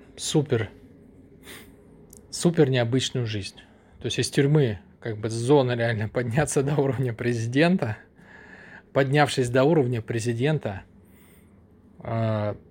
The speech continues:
несколько раз поменять не только виды деятельности,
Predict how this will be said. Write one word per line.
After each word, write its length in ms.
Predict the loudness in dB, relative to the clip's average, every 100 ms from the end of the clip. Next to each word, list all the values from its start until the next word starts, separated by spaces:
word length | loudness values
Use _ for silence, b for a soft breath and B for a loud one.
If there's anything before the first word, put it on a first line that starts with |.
| -20 -12
несколько 580 | -2 2 2 2 -4 0
раз 180 | 2 0
поменять 600 | -2 -4 -2 -2 -4 -6 -18 -20 -20 -20 -20 -20 -20 -20 -20 -20 -20 -20 -20 -20 -18 -4
не 120 | -2
только 280 | 2 2 4
виды 340 | 4 2 2
деятельности, 720 | 0 0 -2 -4 -10 -12 -14